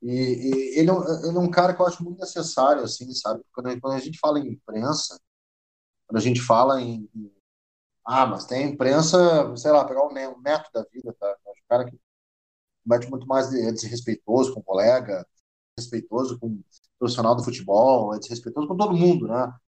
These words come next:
É, e pega no extremo Neto e pega no outro extremo, sei lá, o cara que fala tatiquez incompreensível. A gente se esquece que a imprensa, ela tem, por exemplo, no interior do Brasil, ela tem o narrador, ela tem o comentarista,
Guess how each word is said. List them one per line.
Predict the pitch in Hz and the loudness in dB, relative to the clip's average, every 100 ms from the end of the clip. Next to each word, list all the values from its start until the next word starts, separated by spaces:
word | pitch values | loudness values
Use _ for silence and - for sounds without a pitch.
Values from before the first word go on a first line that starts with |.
| _ _ | _ _
É, | 117 117 120 120 | -2 2 2 2
e | 117 113 123 | -2 -8 -16
pega | 113 139 147 | 0 0 2
no | 151 | -2
extremo | 139 - 147 151 | -4 -4 -2 -2
Neto | 135 143 165 170 | 2 2 2 0
e | |
pega | 160 160 | 0 0
no | 151 | 0
outro | 160 156 | -2 -4
extremo, | - - 131 151 | -6 -4 -4 -2
sei | 160 | 0
lá, | 156 143 | 4 4
o | |
cara | - 127 131 | 4 -2 -2
que | |
fala | 131 139 | -4 -4
tatiquez | 143 139 - _ 123 143 123 - - _ _ _ _ | -4 -8 -12 _ -4 -2 -4 -10 -16 _ _ _ _
incompreensível. | 131 127 143 131 135 131 - - 143 117 110 - _ _ _ | -10 -4 -4 0 0 2 0 -2 -2 -2 -4 -6 _ _ _
A | - | -6
gente | 226 - | -6 -6
se | - | -10
esquece | - 143 165 - - | 0 4 4 2 -4
que | 135 | -8
a | |
imprensa, | 120 120 131 180 175 104 - _ _ _ | -6 -4 0 -2 -2 -8 -12 _ _ _
ela | 131 131 | 0 2
tem, | 170 | 0
por | 190 | 2
exemplo, | 160 160 160 | 4 4 2
no | 180 | 0
interior | 175 147 156 | 0 4 4
do | 175 | 4
Brasil, | 151 131 110 117 175 180 - _ _ _ _ _ _ _ _ _ _ | 2 2 0 -2 -2 -2 -6 _ _ _ _ _ _ _ _ _ _
ela | 117 120 123 | 2 2 2
tem | 131 139 165 170 165 - _ _ | 0 0 0 -2 -6 -14 _ _
o | 127 127 139 | -2 -2 2
narrador, | 139 131 - 117 156 | 4 4 2 2 4
ela | 135 123 | 4 0
tem | 131 | -2
o | 147 | -8
comentarista, | 151 143 - 117 147 - 139 | -6 -6 -4 -2 -2 -2 -4